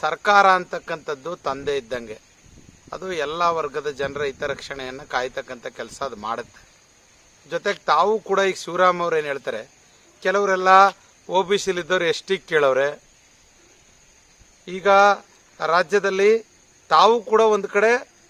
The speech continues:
ಒ ಬಿ ಸಿ ಪಟ್ಟಿಯಲ್ಲಿ ಇರ್ತಕ್ಕಂಥ ಜನ ಆದ್ರೂ ಎಸ್ ಟಿ ಪಟ್ಟಿಯಲ್ಲಿ ಸೇರ್ಬೇಕು ಅಂತೇಳಿ ತಾವು ಹೋರಾಟ ಮಾಡ್ತಾ ಇದ್ದೀರಿ. ಹಾಗಾದ್ರೆ ಎಸ್ ಟಿಗಳು ನಿಮ್ ಕೈ ಕಡ್ದು ಬಿಡ್ತಾರಾ? ಇದು ಒಂಥರ ಅಪಹಾಸ್ಯ ಇದು. ತಾವು ಒಂದು ಸಮಿತಿಯ ರಾಜ್ಯಾಧ್ಯಕ್ಷರಿದ್ದೀರಿ,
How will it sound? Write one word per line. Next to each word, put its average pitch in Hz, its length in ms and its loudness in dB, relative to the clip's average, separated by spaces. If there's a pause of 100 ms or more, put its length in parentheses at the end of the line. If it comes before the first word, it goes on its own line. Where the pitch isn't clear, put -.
(100)
ಒ 185 120 0
ಬಿ 208 140 -4
ಸಿ 220 160 -6
ಪಟ್ಟಿಯಲ್ಲಿ 196 400 0
ಇರ್ತಕ್ಕಂಥ 185 440 -4
ಜನ 165 280 0
ಆದ್ರೂ 160 360 4
ಎಸ್ 190 280 0
ಟಿ 233 140 -8
ಪಟ್ಟಿಯಲ್ಲಿ 196 480 0
ಸೇರ್ಬೇಕು 170 400 -4
ಅಂತೇಳಿ 175 520 -2 (540)
ತಾವು 185 300 -2
ಹೋರಾಟ 185 280 6
ಮಾಡ್ತಾ 160 340 2
ಇದ್ದೀರಿ. 135 280 -2 (540)
ಹಾಗಾದ್ರೆ 226 360 6
ಎಸ್ 214 160 4
ಟಿಗಳು 240 320 4
ನಿಮ್ 226 200 -2
ಕೈ 226 180 6
ಕಡ್ದು 190 240 2
ಬಿಡ್ತಾರಾ? 165 600 6 (680)
ಇದು 214 200 -6 (100)
ಒಂಥರ 247 300 -4
ಅಪಹಾಸ್ಯ 240 640 4
ಇದು. 214 380 4 (440)
ತಾವು 233 300 4
ಒಂದು 226 420 4
ಸಮಿತಿಯ 214 540 2
ರಾಜ್ಯಾಧ್ಯಕ್ಷರಿದ್ದೀರಿ, 160 1200 0